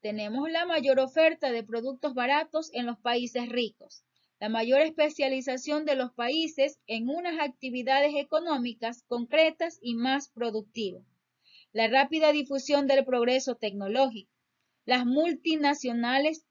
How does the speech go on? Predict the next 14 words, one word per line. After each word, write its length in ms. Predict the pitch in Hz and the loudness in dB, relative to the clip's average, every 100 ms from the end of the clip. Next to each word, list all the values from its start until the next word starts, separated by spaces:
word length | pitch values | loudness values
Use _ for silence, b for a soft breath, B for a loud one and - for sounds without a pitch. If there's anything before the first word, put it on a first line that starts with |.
| _ _ | _ _
pueden 400 | 254 294 339 370 | 4 6 4 -2
fabricar 580 | 359 302 285 - 285 294 | -2 -2 -4 -2 -2 0
con 160 | 269 233 | -4 -4
menores 420 | 226 247 285 - | -6 -4 -4 0
costes 540 | 294 285 - 294 - - | 0 0 0 -4 -4 -6
y 140 | 339 | -4
ofrecer 520 | 339 311 302 269 247 269 | -4 -4 -4 -4 -4 0
precios 480 | 277 277 294 277 _ | 0 0 -2 -6 _
sin 360 | _ 311 302 285 | _ -6 -4 -2
competencia, 840 | 262 240 220 214 226 180 - - _ _ b b | -4 -4 -6 -4 -6 -6 -16 -20 _ _ b b
y 80 | 254 | -4
las 160 | 262 | -2
más 260 | 247 302 320 | 0 0 -2
posibilidades 1080 | 370 339 320 285 262 254 262 254 202 190 | -4 -6 -6 -6 -4 -2 2 2 0 -8